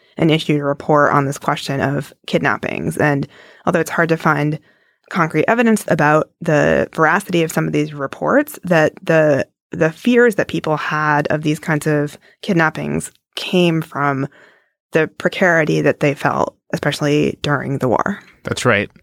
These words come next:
Speaker 2: There are definite instances of mass kidnappings during the war. And one of my,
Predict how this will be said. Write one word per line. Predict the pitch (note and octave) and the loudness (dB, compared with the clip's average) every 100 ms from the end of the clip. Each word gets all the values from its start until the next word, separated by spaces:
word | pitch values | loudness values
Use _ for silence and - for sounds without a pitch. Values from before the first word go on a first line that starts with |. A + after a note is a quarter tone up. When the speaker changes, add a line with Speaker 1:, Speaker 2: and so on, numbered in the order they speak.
| - | -12
Speaker 2:
There | A2+ A#2+ A#2 | -2 2 2
are | - A#2 A#2+ A#2 A2 - A2 - | 2 4 4 4 2 -2 -6 0
definite | B2 B2+ D3 B2 F#2+ | 0 2 2 2 2
instances | A2+ - A#2 - G2+ F#2 | -2 -2 -6 -4 -4 -4
of | F#2 | -6
mass | G#2 F#2 G2 | -2 -2 -2
kidnappings | - G#2+ G2 F2+ F#2 F2 F2 - | -4 -4 -4 -6 -6 -8 -8 -8
during | F#2+ F2+ F#2+ | -8 -6 -6
the | |
war. | F2+ F#2+ G2 - _ - - _ - | -6 -2 -2 -2 _ -20 -20 _ -8
And | F#2+ | 0
one | A#2+ A#2+ | 2 4
of | A#2+ | 2
my, | A#2+ A2 G#2+ G#2 G2 | 2 2 4 2 0